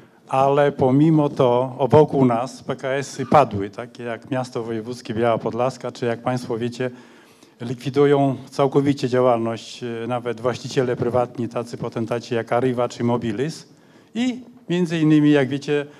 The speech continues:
państwo, została zlikwidowana działalność już praktycznie całkowicie w Ostrołęce czy w Mińsku Mazowieckim. Proszę państwa, e, e, ustawa, e, o Funduszu Rozwoju Przewozów Autobusowych jest nadzieją na reaktywację tych połączeń,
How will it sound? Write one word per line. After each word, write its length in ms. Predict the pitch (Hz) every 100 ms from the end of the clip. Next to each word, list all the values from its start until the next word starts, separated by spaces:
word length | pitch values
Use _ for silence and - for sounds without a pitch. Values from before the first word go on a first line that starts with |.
| -
państwo, 380 | 143 143 143 135
została 440 | 127 - 139 135 123
zlikwidowana 600 | 123 123 123 120 123 117
działalność 640 | 120 117 117 117 117 -
już 240 | 107 - - - _ _ _
praktycznie 560 | 131 127 - 139 - 120
całkowicie 720 | 147 143 143 131 135 - 120
w 80 | 113
Ostrołęce 680 | 139 - 135 139 135 127 123
czy 220 | - 117
w 60 | 104
Mińsku 400 | 127 127 131 113
Mazowieckim. 760 | 110 104 98 92 - - 120 - _ _ - - - - _ - -
Proszę 200 | 135 151
państwa, 440 | 180 180 196 180
e, 360 | 165 156 147 143 143 135 135
e, 60 | 139
ustawa, 760 | 151 139 - 170 151 156 151 143
e, 480 | 143 135 131 127
o 420 | 131 139 135 127 127
Funduszu 320 | 143 151 147
Rozwoju 380 | 135 123 135 135
Przewozów 480 | - 123 127 120 120
Autobusowych 600 | 117 120 117 123 120 123
jest 180 | 135 120
nadzieją 480 | 135 123 139 120 120
na 200 | 117 120
reaktywację 640 | 120 120 127 127 - 117
tych 180 | 131 -
połączeń, 560 | 127 127 117 120 110